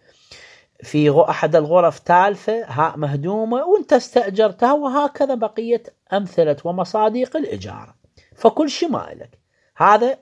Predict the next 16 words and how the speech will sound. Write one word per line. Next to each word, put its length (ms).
القسم 560
الأول، 540
إحنا 200
مو 120
سوينا 640
سهم 380
يمين 320
ويسار، 480
هذا 200
السهم 360
اللي 260
باليمين 480
أو 160
اليسار 420
بغض 360
النظر. 300